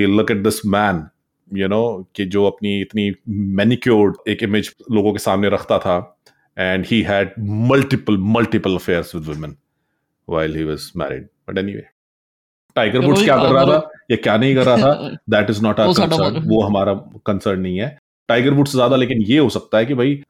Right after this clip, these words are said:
Speaker 1: कनेडियन प्राइम मिनिस्टर की जो हम ये कहते हैं ना कि भाई इनकी प्राइवेट लाइफ है, so आज ही मैं इस पे सन पे पढ़ रहा था and most of the things that come out on, uh, Toronto Sun, I don't agree with that। लेकिन इनके एक, um, राइटर ने बड़ा इंपॉर्टेंट पॉइंट रखा है कि भाई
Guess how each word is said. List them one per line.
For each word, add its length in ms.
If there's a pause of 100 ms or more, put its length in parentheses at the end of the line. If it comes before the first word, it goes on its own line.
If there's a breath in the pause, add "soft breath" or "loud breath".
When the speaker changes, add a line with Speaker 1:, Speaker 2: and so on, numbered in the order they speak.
Speaker 1:
कनेडियन 340
प्राइम 220
मिनिस्टर 460 (300)
की 200
जो 240 (420)
हम 120
ये 100
कहते 200
हैं 40
ना 80
कि 60
भाई 100
इनकी 140
प्राइवेट 340
लाइफ 260
है, 140 (380 soft breath)
so 80 (720)
आज 180
ही 80
मैं 120
इस 60
पे 180 (260)
सन 200
पे 100
पढ़ 160
रहा 120
था 100
and 140 (180)
most 200
of 60
the 100
things 200
that 160 (180)
come 180
out 160
on, 100 (100)
uh, 80
Toronto 400
Sun, 160
I 80
don't 180
agree 220
with 80
that। 240 (320)
लेकिन 200
इनके 300
एक, 220
um, 520
राइटर 280
ने 300 (140)
बड़ा 180
इंपॉर्टेंट 420
पॉइंट 180
रखा 200
है 80
कि 140
भाई 200